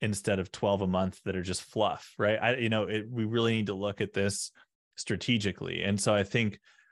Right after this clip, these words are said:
what we see is that if you approach your marketing and your communications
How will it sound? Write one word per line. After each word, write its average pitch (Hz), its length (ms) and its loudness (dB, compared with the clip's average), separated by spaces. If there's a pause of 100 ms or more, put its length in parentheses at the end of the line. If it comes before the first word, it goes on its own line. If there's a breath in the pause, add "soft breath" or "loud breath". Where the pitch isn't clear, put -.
(180 soft breath)
what 117 180 2
we 139 220 4
see 110 380 0
is 101 260 -2
that 95 340 2 (1300)
if 127 280 0
you 117 180 4
approach 120 600 2
your 110 120 2
marketing 101 520 0
and 92 100 0
your 95 120 -2
communications 101 1000 0